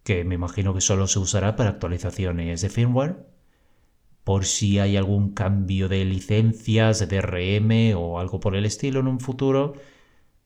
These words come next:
y nada más. Este reproductor sí permite discos Blu-ray Ultra H D,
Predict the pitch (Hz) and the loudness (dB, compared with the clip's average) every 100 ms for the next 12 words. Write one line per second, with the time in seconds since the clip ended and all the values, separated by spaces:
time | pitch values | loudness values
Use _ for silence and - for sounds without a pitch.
0 | _ _ _ _ 147 131 95 80 80 - | _ _ _ _ 0 4 4 0 -8 -12
1 | - _ _ _ _ _ _ - - - | -14 _ _ _ _ _ _ -20 -20 -12
2 | - 117 131 117 113 123 123 123 156 175 | 2 2 4 2 4 2 2 4 2 2
3 | - 117 101 95 87 101 101 104 104 104 | 2 2 0 -4 -4 -4 0 0 0 0
4 | 101 104 107 - 104 98 101 101 104 104 | 0 2 0 2 0 2 0 2 2 2
5 | 101 98 101 98 95 95 - 107 117 143 | 2 2 0 0 -2 -2 -2 0 2 2
6 | 185 - - | 0 -4 -16